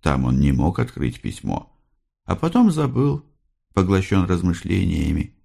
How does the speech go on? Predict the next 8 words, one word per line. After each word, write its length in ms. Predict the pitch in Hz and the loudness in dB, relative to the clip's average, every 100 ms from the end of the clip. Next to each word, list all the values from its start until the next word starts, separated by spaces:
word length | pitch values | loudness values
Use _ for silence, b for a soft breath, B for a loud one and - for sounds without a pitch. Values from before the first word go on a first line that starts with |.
| - | -2
вычеркнул 600 | 185 196 - 76 98 98 | 0 0 -2 -2 2 4
из 100 | 113 | 2
памяти. 640 | - 95 58 50 - - _ _ _ _ _ _ _ _ | -2 -4 -2 -4 -6 -12 _ _ _ _ _ _ _ _
И, 100 | - | -12
как 320 | - 87 123 | -2 -2 0
оказалось, 800 | - - 60 50 50 50 98 - _ _ _ | -4 -4 -4 -2 -4 -2 -4 -6 _ _ _
зря. 460 | - - - - - _ _ _ _ _ _ _ _ _ _ _ | -12 -8 -6 -6 -8 _ _ _ _ _ _ _ _ _ _ _
Дед 540 | - 78 101 101 - | -16 0 0 0 -4